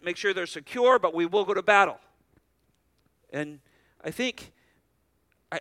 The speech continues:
I think there is some good things here when I look at this. There, there is the nation that seems to re-, be repenting of what happened with the Midianites and the Moabites. I mean, remember, they got involved with some wicked, wicked things. Plagues hit,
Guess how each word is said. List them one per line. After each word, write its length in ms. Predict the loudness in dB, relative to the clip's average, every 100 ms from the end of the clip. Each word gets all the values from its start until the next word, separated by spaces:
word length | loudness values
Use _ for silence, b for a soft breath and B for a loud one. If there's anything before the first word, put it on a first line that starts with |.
| -8
I 60 | -6
think 220 | -6 -2
there 160 | -2 -2
is 420 | 0 0 0 -10 -16
some 180 | -16
good 220 | -8 -8 -6
things 400 | -10 -8 -12 -12
here 180 | -12
when 140 | -10 -8
I 40 |
look 200 | -8 -8
at 80 | -14
this. 260 | -20 -20 -8
There, 220 | -8 -8 -8
there 140 | -4
is 240 | -2 -4 -4
the 120 | -6
nation 640 | -4 -6 -6 -8 -8 -10 -18 b b b b -20 _ 2
that 260 | 4 2 -4 _ -16
seems 420 | -12 -10 -10 -8
to 120 | -6
re-, 180 | -4 -6 _ _
be 160 | -8 -6
repenting 640 | -6 -6 -8 -8 -8 -10
of 100 | -10
what 140 | -10 -2
happened 500 | 0 2 0 -6 -6
with 160 | -6
the 60 | -6
Midianites 600 | -4 -2 -2 -2 -4 -8
and 80 | -8
the 60 |
Moabites. 640 | 0 2 2 0 -4 -4 -8
I 40 |
mean, 160 | -10 -6
remember, 240 | -6 -4
they 80 | -2
got 180 | -2 -2
involved 340 | -2 -2 -4
with 120 | -10
some 200 | -14 -10
wicked, 280 | -6 -6 -6
wicked 300 | -8 -8 -10
things. 380 | -8 -10 -12 -18
Plagues 400 | -6 -4 -4 -6
hit, 240 | -6 -6